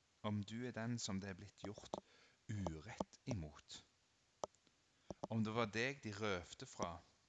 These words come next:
om det var deg de forgreip seg på, om det var ditt rykte som ble dratt ned i søla, så ville du hatt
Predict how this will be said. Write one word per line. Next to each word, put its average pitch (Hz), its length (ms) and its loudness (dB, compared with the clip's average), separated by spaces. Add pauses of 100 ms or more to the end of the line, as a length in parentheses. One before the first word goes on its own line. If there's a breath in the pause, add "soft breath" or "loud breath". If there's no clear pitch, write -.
(1200 soft breath)
om 110 140 6
det 110 80 2
var 113 180 6
deg 123 400 -2 (140)
de 107 100 -2
forgreip 107 640 -6
seg - 240 -2
på, 90 160 -6 (1200 soft breath)
om 113 140 -2
det 123 80 0
var 139 180 0
ditt - 320 -12
rykte - 540 -6
som 117 160 2
ble 113 180 -4
dratt 117 480 -4
ned 120 240 -2
i 120 80 -6
søla, 107 540 0 (1500 soft breath)
så 120 240 0
ville 110 200 0
du 117 120 -2
hatt 123 280 -10